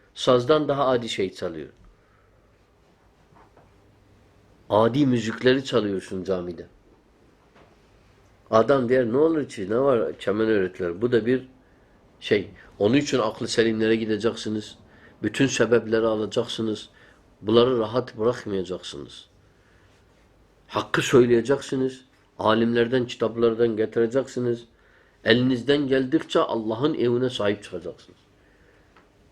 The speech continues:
Onlara da Allah hidayet versin. Vermediyse bildiği gibi yapsın.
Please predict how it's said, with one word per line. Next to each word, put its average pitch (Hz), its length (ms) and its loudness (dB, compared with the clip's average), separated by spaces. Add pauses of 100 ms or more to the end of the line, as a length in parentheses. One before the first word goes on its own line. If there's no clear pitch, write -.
(1160)
Onlara 147 380 8
da 175 80 2
Allah 170 260 2
hidayet 175 460 4
versin. 120 560 -2
Vermediyse 180 720 2
bildiği 170 360 -2
gibi 170 180 -2
yapsın. 113 420 0